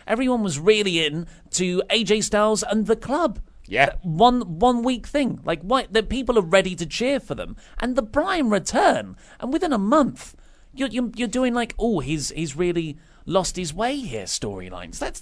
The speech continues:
Speaker 1: that's, it's, you do that a year after he returns.
Speaker 2: I'm pretty sure the Rusev Day thing was last year, because at Fastlane, Nakamura beats Rusev in,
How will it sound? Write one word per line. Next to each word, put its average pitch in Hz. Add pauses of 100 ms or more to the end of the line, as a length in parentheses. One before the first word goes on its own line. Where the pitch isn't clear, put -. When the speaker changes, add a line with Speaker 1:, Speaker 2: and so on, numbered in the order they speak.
(120)
Speaker 1:
that's, - (320)
it's, 403
you 370
do 392
that 392
a 403
year 403
after 254
he 202
returns. 139
Speaker 2:
I'm 143
pretty 156
sure 147
the 123
Rusev 120
Day 101
thing 98
was 92
last 92
year, 87
because 107
at 110
Fastlane, 104
Nakamura 101
beats -
Rusev 92
in, 87